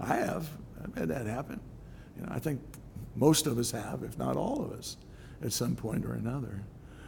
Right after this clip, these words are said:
And the closer and the nearer that, that relationship is, the more, uh, painful that that experience is when it happens. But once again, it is, they're just men.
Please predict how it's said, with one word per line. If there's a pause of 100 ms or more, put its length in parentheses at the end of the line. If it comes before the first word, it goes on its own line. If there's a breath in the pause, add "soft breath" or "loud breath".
(200 loud breath)
And
the
closer
and
the
nearer
that,
that
relationship
is,
the
more, (460 loud breath)
uh,
painful
that
that (340)
experience
is
when
it
happens. (1160 loud breath)
But
once
again, (180)
it
is, (140)
they're
just (340 loud breath)
men.